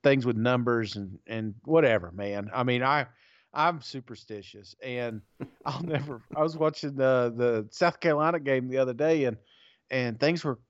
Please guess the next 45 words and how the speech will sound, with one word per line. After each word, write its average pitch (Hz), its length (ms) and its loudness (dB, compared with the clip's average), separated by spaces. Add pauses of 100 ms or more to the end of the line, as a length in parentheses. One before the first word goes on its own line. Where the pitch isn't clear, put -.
(260)
kinda 165 340 0
going 160 380 2
good. 143 380 6
It 123 120 -4
was, 131 140 -2
like, 139 220 0
right 147 160 2
there 151 160 -2
at 139 80 -6
the 117 80 -8
very 127 520 0
end, 143 220 0
they 117 140 -2
kicked 135 240 -4
that 107 180 -4
field 127 240 2
goal, 139 340 2 (340)
and 110 100 -6
we're 113 120 -2
like, 113 300 0
and 117 180 -4
then 110 220 0 (360)
everybody, 143 380 2
somebody 190 360 -2
sent 151 260 0
out 139 180 2
a 110 40 -2
tweet, 139 420 -2
and 107 100 -16
it 104 60 -12
says, 117 360 -2 (360)
"Don't 139 340 2
move 131 600 -4 (600)
where 120 260 0
you're, 113 280 -6
from 117 260 -2
where 117 200 2
you're 110 180 2
at." 113 300 0
You 101 160 -4
know 107 140 -2
what 113 80 0
I'm 107 120 -2
saying? 127 300 2
Like, 104 180 -2